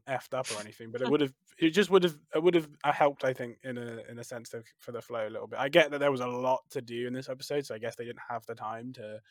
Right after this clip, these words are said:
Speaker 1: dwell on the discovery of Wells, but I don't know. I felt I was, I was, like, anticipating that scene to then not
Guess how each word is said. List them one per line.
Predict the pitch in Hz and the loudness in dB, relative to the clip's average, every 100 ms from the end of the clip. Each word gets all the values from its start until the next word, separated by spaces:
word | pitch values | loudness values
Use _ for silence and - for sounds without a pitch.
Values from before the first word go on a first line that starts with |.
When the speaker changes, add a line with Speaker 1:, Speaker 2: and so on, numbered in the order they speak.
| _ _ - | _ _ -8
Speaker 1:
dwell | 123 117 120 | -4 -2 -4
on | 117 113 113 _ _ _ _ - | -6 -8 -12 _ _ _ _ -8
the | 120 | -8
discovery | 127 120 - 120 117 120 | -6 -10 -6 -6 -4 -4
of | 113 | -4
Wells, | 110 117 135 | -2 -2 0
but | 143 | 4
I | 175 | 6
don't | 190 | 8
know. | 185 | 10
I | 147 | 8
felt | 147 190 175 - | 8 6 6 6
I | |
was, | 156 151 143 | 6 4 2
I | 147 | 2
was, | 156 170 165 - | 4 6 4 2
like, | 147 127 - - | 2 0 -8 -2
anticipating | 160 160 160 156 147 147 147 | -2 0 -6 -4 0 2 2
that | 139 - | 0 -4
scene | 131 135 185 | -4 -2 -2
to | - | -2
then | 127 135 131 | 0 0 2
not | 135 131 | 0 0